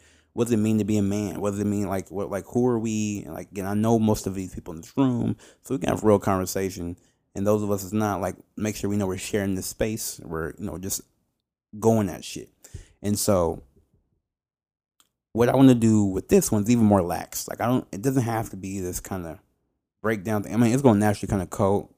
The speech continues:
gonna flow because I'll say I'm, I'm, I'm comfortable in the facilitator position that I can do that.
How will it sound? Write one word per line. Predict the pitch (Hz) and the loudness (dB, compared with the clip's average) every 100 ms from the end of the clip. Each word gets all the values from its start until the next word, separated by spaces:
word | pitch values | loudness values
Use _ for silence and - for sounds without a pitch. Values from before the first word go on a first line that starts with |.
| - | -10
gonna | 101 87 | -8 -8
flow | - 113 104 | 0 4 4
because | 98 95 85 - - - _ _ _ _ - | 2 -6 -8 -8 -12 -14 _ _ _ _ 4
I'll | 127 | 4
say | - 107 | 4 2
I'm, | 95 92 - | 0 -2 -6
I'm, | 95 - | -10 -8
I'm | 113 117 | -6 0
comfortable | 131 113 - 95 | 0 0 2 2
in | |
the | 87 | 0
facilitator | - - 98 98 87 87 | -6 -6 -4 -2 -4 -6
position | 87 95 95 85 | -8 -8 -6 -8
that | 80 | -8
I | 87 | -10
can | 87 | -12
do | 95 113 | -8 -4
that. | 113 90 | -2 -4